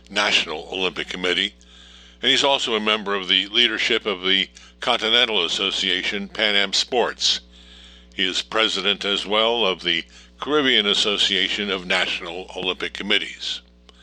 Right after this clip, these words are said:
Brian Lewis says even in his nation of one point two million, the specter of coronavirus is looming. The country is in lockdown, he says, and that includes the dozen and a half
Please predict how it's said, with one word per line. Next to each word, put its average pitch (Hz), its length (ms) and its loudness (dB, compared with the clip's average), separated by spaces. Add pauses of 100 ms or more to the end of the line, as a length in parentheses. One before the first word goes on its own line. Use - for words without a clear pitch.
(800)
Brian 160 260 2
Lewis 160 220 2
says 131 260 4
even 139 240 4
in 135 140 6
his 107 260 -2
nation 117 380 0
of 98 80 -2
one 117 200 0
point 113 320 -2
two 120 220 -4
million, 113 460 4 (500)
the 107 120 -10
specter - 540 -2
of 101 220 -6
coronavirus 101 1120 0
is 101 280 0 (100)
looming. 95 540 0 (760)
The - 100 -12
country 104 460 -2
is 95 300 -2
in 92 100 -2
lockdown, 101 580 -2
he 98 120 -2
says, 110 500 0 (500)
and 113 280 -8
that 156 260 0
includes 123 680 -2
the 101 220 0 (120)
dozen 135 420 2
and 113 240 -6
a 98 100 2
half 107 300 0